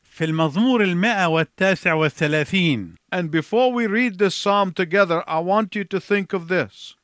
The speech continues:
Speaker 1: وقبل أن نقرأ هذا المزمور معا، أود أنك تفكر في هذا.
Speaker 2: God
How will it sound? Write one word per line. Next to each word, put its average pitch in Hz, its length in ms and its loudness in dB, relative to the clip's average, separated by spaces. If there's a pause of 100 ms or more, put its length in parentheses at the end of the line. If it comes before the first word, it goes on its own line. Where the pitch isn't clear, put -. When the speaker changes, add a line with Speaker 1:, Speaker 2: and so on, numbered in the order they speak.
Speaker 1:
وقبل 156 400 -2
أن 156 240 2
نقرأ 190 360 0
هذا 180 360 2
المزمور 170 680 2
معا، 165 460 -2 (520)
أود 214 320 2
أنك 196 300 0
تفكر 180 840 0
في 156 200 -4
هذا. 107 460 -2 (340)
Speaker 2:
God 208 460 4